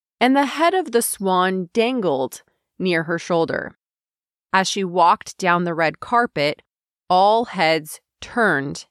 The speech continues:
in her direction. That dress made fashion history. Yet, while some critics described it as creative,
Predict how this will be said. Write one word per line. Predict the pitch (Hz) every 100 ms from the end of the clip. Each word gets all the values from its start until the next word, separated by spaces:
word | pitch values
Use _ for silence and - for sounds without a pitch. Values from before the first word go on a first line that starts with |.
| _
in | - 156
her | 147 143
direction. | 147 151 151 - - - 156 _ _ _ _ _ _ -
That | 143 170 202 175
dress | 190 165 - - - - _ _
made | - 156 147 151
fashion | - 131 143 - 131
history. | 139 135 - 143 - - - _ _ _ _ _ _
Yet, | 240 349 - _ _ _ -
while | 285
some | 311 - 349 494
critics | - - 247 -
described | - 226 - 190 180 175
it | 170 -
as | 147 143 143 -
creative, | - - 147 135 135 196 226 131 113 185 -